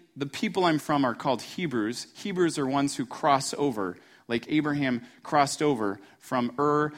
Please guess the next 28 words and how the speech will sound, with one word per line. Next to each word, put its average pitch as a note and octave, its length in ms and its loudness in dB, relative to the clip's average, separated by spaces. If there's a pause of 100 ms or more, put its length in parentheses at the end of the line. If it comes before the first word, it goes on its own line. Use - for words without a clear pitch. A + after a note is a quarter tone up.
(160)
to - 100 -6
the A#2 80 -2
promised D3 440 2
land, G#2+ 300 -2 (160)
from A#2+ 240 -4
death D3 400 2 (140)
to - 120 -6
life. B2+ 400 4
I'm F3 140 6
a F#3+ 80 0
people F#3 340 0
that B2+ 160 0
crosses D#3+ 460 0
over. A#2+ 420 0 (460)
Oh, G3 320 6
God E3 240 6
is E3 100 -2
calling E3+ 320 0
me D#3 60 2
to C3+ 80 0
cross C#3+ 440 0
over. A#2 440 0 (240)
Four A#3 380 4
questions E3+ 600 2
to D#3+ 120 0
wake E3+ 220 2
him E3 100 0
up, D3+ 300 0